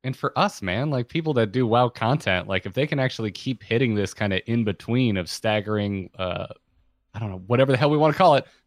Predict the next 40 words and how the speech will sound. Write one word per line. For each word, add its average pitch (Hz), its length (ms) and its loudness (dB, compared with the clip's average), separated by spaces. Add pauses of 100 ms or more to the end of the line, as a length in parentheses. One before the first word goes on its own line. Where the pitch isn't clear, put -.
B 117 140 0
F 131 140 0
A 143 340 6
and, 110 140 -2
or 110 140 -4
just 104 240 -12
WoW 110 220 0
retail 107 640 2
and 107 200 0
then 104 120 -2
WoW 104 180 2
Classic 127 500 -2
and 95 140 -8
staggering 110 760 -4
updates 110 460 -6
to - 120 -16
both 107 340 -4
games, 101 520 -4 (480)
there's 117 140 -2
always 135 200 4
gonna 92 140 2
be 92 60 2
something 104 200 -4
to 101 60 -8
talk 113 260 0
about. 98 220 2
There's 95 140 -4
always 117 200 2
gonna 104 120 -4
be 92 100 -2
something 101 400 -6 (500)
quote 117 240 2
unquote 107 340 -2
new 101 420 2
to 95 120 -12
go, 92 320 0
uh, 92 300 0
to 95 120 -14
go 101 220 0
experience. - 640 -8